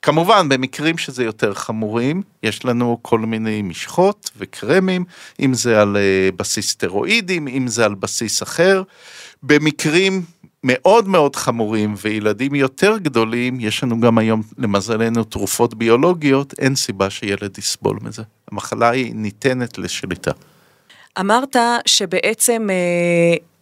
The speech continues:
Speaker 2: חוץ מדגים, וגם זה במקרים נדירים, ילד, אה, אלרגי לא יפתח התקף מסכן חיים ממגע או מהרחה, אלא רק כשהוא אוכל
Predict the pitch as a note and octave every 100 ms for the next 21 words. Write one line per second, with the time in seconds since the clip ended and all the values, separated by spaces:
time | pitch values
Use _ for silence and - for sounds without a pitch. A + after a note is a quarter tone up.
0 | _ _ _ - - - B3+ A3+ F3 -
1 | A#3+ D#4+ E4+ - _ _ _ _ F3+ F#3
2 | F3+ E3+ G#3+ G#3+ G3 G3+ G3 F3 E3+ G#3
3 | D4 D#4 D#4 - _ - F3+ G#3+ A#3+ F#3+
4 | G#3 F3+ F3 F3 - F3 A3 G#3+ B3+ B3
5 | A#3 G3+ A3 A#3+ - - G3 F#3+ F#3+ -
6 | G3 G3 - G3 F#3 - G3+ B3 A#3+ G3
7 | G3 G3 G3 F#3+ G3 - F#3+ F#3 - F3
8 | E3+ E3+ D#3+ D#3+ D3 - F#3+ A#3 - E3+
9 | E3 F3 - E3+ D3+ - F#3 E3+